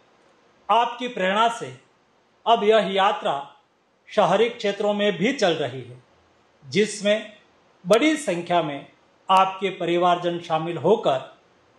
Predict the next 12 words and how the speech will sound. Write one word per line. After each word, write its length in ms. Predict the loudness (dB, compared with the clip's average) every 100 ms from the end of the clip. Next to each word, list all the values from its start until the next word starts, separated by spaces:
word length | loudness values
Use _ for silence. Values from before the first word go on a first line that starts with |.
| -4
विकसित 500 | -2 -2 -2 -2 -2
भारत 320 | -2 0 0 -2
के 80 | -4
निर्माण 440 | -2 2 2 2
में 260 | 0 -8 -14 _ _ _ -2
योगदान 540 | 4 4 4 2 2
देने 260 | 0 -2 -2
का 160 | -2 -4
संकल्प 500 | -2 -6 -4 -6 -6
ले 240 | -4 0
रहे 260 | 0 0 -4
हैं। 240 | -4 -12